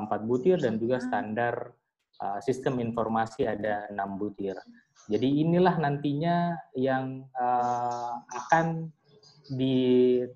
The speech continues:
menerima masukan dari Bapak Ibu, apakah memang kita menyepakati jumlah butir pertanyaan S P M I yang akan dimasukkan di dalam mutual itu jumlah totalnya adalah tiga ratus delapan puluh delapan,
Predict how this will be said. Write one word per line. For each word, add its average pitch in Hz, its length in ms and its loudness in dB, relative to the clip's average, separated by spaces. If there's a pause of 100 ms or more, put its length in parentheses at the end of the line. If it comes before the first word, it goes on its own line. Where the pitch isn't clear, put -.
(360)
menerima 139 420 4
masukan 156 460 2
dari 139 180 2
Bapak 123 380 0
Ibu, 147 480 2 (340)
apakah 143 540 2
memang 147 320 0
kita 170 560 4 (340)
menyepakati 143 1040 2
jumlah 143 480 2
butir 147 400 2
pertanyaan 143 640 -2
S - 160 -8
P 127 160 0
M 135 80 -6
I 147 160 -2
yang 143 80 -2
akan 131 240 -4
dimasukkan 127 560 -4
di 135 80 -12
dalam 127 240 -2
mutual 123 400 -2
itu 170 400 2
jumlah 127 320 -2
totalnya 127 400 -4
adalah 123 240 -4
tiga 117 320 -2
ratus 143 240 -6
delapan 117 400 -4
puluh 113 160 -6
delapan, 120 320 -4